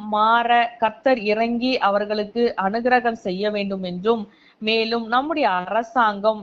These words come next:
ஏழைகள் ஏற்றம் பெற நல்ல திட்டங்களை வகுக்க அரசாங்கத்துக்கு தேவையான ஞானத்தையும் கிருபையையும் கர்த்தர் அருள வேண்டும் என்றும் இந்த நாளில் காத்திருந்து ஜெபிக்கலாம்.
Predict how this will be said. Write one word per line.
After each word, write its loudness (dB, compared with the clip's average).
ஏழைகள் 2
ஏற்றம் -4
பெற 2
நல்ல 0
திட்டங்களை -2
வகுக்க -2
அரசாங்கத்துக்கு -2
தேவையான -2
ஞானத்தையும் -2
கிருபையையும் -4
கர்த்தர் 2
அருள 0
வேண்டும் -8
என்றும் -4
இந்த 0
நாளில் 0
காத்திருந்து -2
ஜெபிக்கலாம். -2